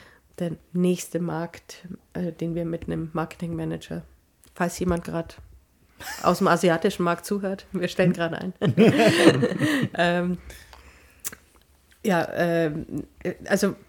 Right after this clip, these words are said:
unser, unser europäisches Team ist wirklich sehr alt in dem Sinne, dass sie schon sehr langjährig bei der Firma sind. Ähm, die machen schon, äh, ja, seit Jahren eigentlich Road to Nowheres oder, oder, ähm,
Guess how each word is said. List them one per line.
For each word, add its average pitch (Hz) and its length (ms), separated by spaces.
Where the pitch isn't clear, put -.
unser, 208 320
unser 196 240
europäisches 196 600
Team 208 200
ist 180 120
wirklich 190 260
sehr 175 380
alt 190 400
in 180 320
dem 190 160
Sinne, 185 260
dass 170 160
sie 180 100
schon 170 220
sehr 170 180
langjährig 170 720
bei 156 120
der 151 140
Firma 156 380
sind. 156 300
Ähm, 160 420
die 185 120
machen 190 340
schon, 170 360
äh, 175 380
ja, 156 220
seit 175 260
Jahren 202 480
eigentlich 175 640
Road 185 200
to 180 100
Nowheres 170 840
oder, 165 440
oder, 160 440
ähm, 160 320